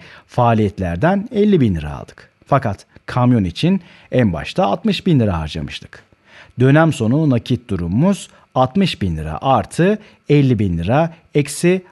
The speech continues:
altmış bin lira. Öyleyse dönem sonu kalan nakitimiz elli bin lira. Bir sonraki döneme gidersek durum size daha anlaşılır gelecek.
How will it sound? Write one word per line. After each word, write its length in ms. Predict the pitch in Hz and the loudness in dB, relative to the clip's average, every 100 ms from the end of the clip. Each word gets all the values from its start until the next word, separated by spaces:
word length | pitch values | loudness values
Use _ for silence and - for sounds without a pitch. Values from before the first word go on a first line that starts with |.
| - | -4
altmış 480 | 123 - 101 - | -2 -2 -6 -6
bin 160 | 78 71 | -10 -10
lira. 220 | 69 53 - _ _ - - - | -10 -16 -20 _ _ -20 -8 0
Öyleyse 640 | 175 123 87 - 160 143 | 2 2 0 2 2 2
dönem 320 | 123 143 165 | 2 4 2
sonu 260 | - 98 90 | 0 -4 -4
kalan 300 | 87 87 101 | -6 -2 0
nakitimiz 640 | 135 123 104 110 156 156 - | 0 -2 -2 0 0 -4 -6
elli 280 | 123 104 87 | -2 -2 -2
bin 160 | 78 69 | -6 -10
lira. 260 | 65 58 - _ _ _ - - - | -12 -16 -20 _ _ _ -20 -8 -2
Bir 100 | 240 | 0
sonraki 460 | 147 104 85 95 | 2 0 -2 -2
döneme 420 | 123 117 98 85 | 2 2 0 -4
gidersek 840 | 80 127 101 76 - - 165 175 - _ _ - | -4 -2 -2 -4 -6 0 0 0 -8 _ _ -2
durum 300 | 165 196 180 | 2 2 0
size 460 | - 117 170 180 156 | -2 2 2 2 0
daha 240 | 165 165 190 | 0 2 2
anlaşılır 520 | 110 90 - 85 80 | 0 -2 -6 -8 -8
gelecek. 680 | 80 78 73 - - - | -10 -12 -12 -16 -20 -20